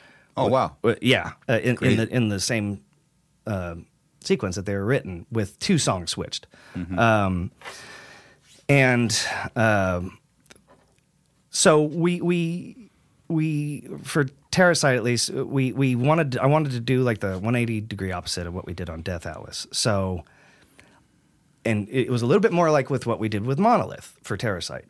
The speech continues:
Speaker 2: where Death Atlas was like, um, you know,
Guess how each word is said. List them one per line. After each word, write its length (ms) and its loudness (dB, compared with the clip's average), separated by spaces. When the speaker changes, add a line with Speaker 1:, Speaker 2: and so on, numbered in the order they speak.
Speaker 2:
where 220 0
Death 320 2
Atlas 360 2
was 220 0
like, 380 -2
um, 600 0
you 100 2
know, 500 -6